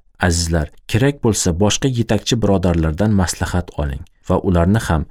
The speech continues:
siz bilan birgalikda ibodat qilishlariga chorlang. Bunday muammolar hammada bo'lishi muqarrar. Hatto katta jamoatlarda ham shunday muammolarga duch kelganmiz desak, xato bo'lmaydi. Bizning maqsadimiz esa bir-birimizdan tajriba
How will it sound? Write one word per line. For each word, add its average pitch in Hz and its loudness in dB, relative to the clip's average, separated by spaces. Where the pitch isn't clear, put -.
siz 156 0
bilan 110 4
birgalikda 101 0
ibodat 87 2
qilishlariga 82 0
chorlang. 67 -6
Bunday 127 4
muammolar 98 4
hammada 131 0
bo'lishi 92 0
muqarrar. 85 -2
Hatto 143 0
katta - -2
jamoatlarda 113 2
ham 80 -2
shunday 147 2
muammolarga 110 4
duch 117 2
kelganmiz 80 2
desak, 120 0
xato 95 0
bo'lmaydi. 78 0
Bizning 101 4
maqsadimiz 82 2
esa 143 0
bir-birimizdan 117 2
tajriba 95 0